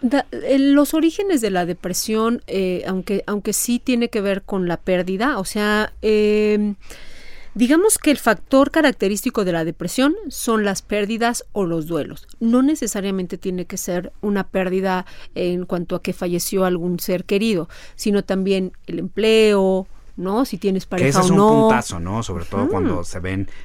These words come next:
Speaker 2: situaciones económicas complejas, pues además llegas a la Navidad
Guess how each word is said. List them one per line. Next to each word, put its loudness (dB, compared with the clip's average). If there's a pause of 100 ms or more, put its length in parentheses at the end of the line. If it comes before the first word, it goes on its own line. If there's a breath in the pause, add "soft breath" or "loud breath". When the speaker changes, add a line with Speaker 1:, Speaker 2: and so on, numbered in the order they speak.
Speaker 2:
situaciones -6
económicas -4
complejas, -8
pues -12
además -6
llegas -4
a -8
la -8
Navidad -6